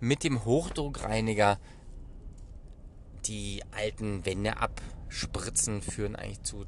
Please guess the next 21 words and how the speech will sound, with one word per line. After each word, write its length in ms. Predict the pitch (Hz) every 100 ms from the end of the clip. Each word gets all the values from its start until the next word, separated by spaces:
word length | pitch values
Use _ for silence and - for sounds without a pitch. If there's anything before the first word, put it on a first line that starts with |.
| - -
teilweise 360 | 98 98 92
sehr 200 | 90 92
erstaunlichen 680 | 92 - - 90 95 90 92
Ergebnissen. 580 | - 92 113 110 90 - - - - - - - - - - - -
Learning 340 | - 117 165 165
Nummer 240 | 147 131
zwei: 560 | - - 101 110 160 185 - - - - -
Wir 260 | 123 120 123
bauen 420 | 117 113 135 180
ja 180 | 175 165 -
in 200 | 143 170
das 260 | 170 - -
Haus 260 | 135 147
einen 320 | - 117 110
Pool 320 | - - 165 185
ein, 480 | 156 170 185 190 -
aber 220 | - 131 131
den 160 | 120
richtig 420 | 120 151 - 135
großen 480 | - 107 147 165 135
Pool, 460 | 113 127 139 170